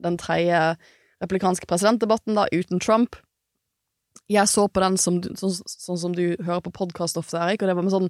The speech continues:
halvannen gangers hastighet, så jeg, jeg liksom, jeg hørte på den sånn, vet du hva, jeg tenkte sånn, dette er jo ikke, dette er jo ikke så spennende egentlig, ikke sant? Trump er jo ikke der engang. Men hun ser mye mer sånn confident ut. Hun ser, hun ser, hun ser ut som en dame som vet at hun gjør det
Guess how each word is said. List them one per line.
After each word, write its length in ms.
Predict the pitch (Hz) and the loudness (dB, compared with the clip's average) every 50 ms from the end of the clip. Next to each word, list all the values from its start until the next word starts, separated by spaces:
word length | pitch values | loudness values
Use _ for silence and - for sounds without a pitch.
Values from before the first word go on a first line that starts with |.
| - - - - _ _ _ _ _ - | -4 -8 -16 -20 _ _ _ _ _ -6
halvannen 360 | 180 190 202 196 185 190 208 190 | -2 2 2 4 4 4 2 2
gangers 220 | 185 175 175 - - | 2 0 -2 -2 -2
hastighet, 460 | 175 - - - 240 202 160 165 - - | -2 -2 -2 -2 -2 -2 -2 -4 -4 -2
så 120 | - 175 | 0 0
jeg, 80 | 180 165 | 2 2
jeg 120 | - 185 175 | 0 0 0
liksom, 160 | 190 185 - | 0 -2 0
jeg 140 | - 196 220 180 - - | 0 0 0 0 2 2
hørte 200 | 196 185 190 220 | 2 4 4 2
på 120 | - 202 208 | 2 2 2
den 80 | 208 | 2
sånn, 140 | 196 190 196 - - - - - 202 202 | 2 0 -2 -4 -8 -14 -16 -4 0 0
vet 120 | 226 208 | 2 4
du 60 | 214 | 4
hva, 60 | 226 226 - - - - - | 4 4 2 -4 -18 -6 0
jeg 80 | 214 | 2
tenkte 140 | 226 220 226 | 4 4 4
sånn, 100 | 220 202 160 - | 2 2 2 0
dette 200 | 208 - - 226 | 0 2 4 4
er 40 | |
jo 80 | 220 - | 2 2
ikke, 160 | - - - - 233 | 0 -8 -2 -2 -2
dette 240 | 196 - - 208 139 | -2 0 2 2 4
er 80 | 208 196 | 4 4
jo 80 | 190 180 | 4 2
ikke 180 | - 165 160 170 | 2 0 0 0
så 220 | - - - 185 180 | 0 0 0 2 0
spennende 400 | - - - 160 170 175 165 - | 0 0 0 0 0 0 0 -2
egentlig, 360 | - 101 - 165 - - - | -2 -2 -2 -4 -4 -2 0
ikke 80 | 180 180 | 0 0
sant? 160 | 170 175 - - - | 0 0 -4 -8 -2
Trump 220 | - - 196 - - | 0 0 0 2 2
er 120 | 156 143 | 2 2
jo 60 | - - | 2 0
ikke 100 | 160 - | 0 0
der 100 | 135 160 | 0 2
engang. 220 | 165 175 185 180 - _ - - _ _ _ _ _ _ _ _ _ | 2 2 2 0 -2 _ -12 -20 _ _ _ _ _ _ _ _ _
Men 120 | 220 233 262 | 4 4 6
hun 140 | 302 285 269 | 6 4 4
ser 380 | - - 320 277 - 220 214 - - | 4 2 4 4 4 4 2 2 0
mye 280 | 190 196 196 202 220 226 226 | 2 2 2 4 4 4 4
mer 140 | 214 208 214 | 4 4 4
sånn 140 | 208 196 190 185 - | 2 0 0 -2 -4
confident 600 | - - - 170 180 202 - - 185 165 156 - | -8 -2 2 2 2 2 2 0 -2 -2 0 -2
ut. 140 | 123 - - | -2 0 0
Hun 80 | 175 190 | 0 2
ser, 380 | - - 220 196 185 180 175 160 160 - | 2 2 4 4 4 4 2 2 -2 -2
hun 140 | 196 185 214 | -2 0 0
ser, 380 | - - - 220 208 196 190 170 - - - | 2 2 4 4 4 4 4 2 0 0 2
hun 80 | 196 202 | 2 2
ser 240 | 202 - 220 214 220 | 4 4 6 6 6
ut 120 | 240 - 226 | 4 4 4
som 80 | 214 | 2
en 80 | 202 175 | 4 4
dame 300 | 175 175 180 196 196 185 180 | 4 4 4 4 4 2 2
som 160 | - 180 185 | 2 2 2
vet 220 | 180 180 185 175 160 | 4 2 2 0 -2
at 120 | - - | -4 -2
hun 80 | 165 170 | 0 0
gjør 220 | 170 175 175 165 | 2 2 2 2
det 60 | 156 | 2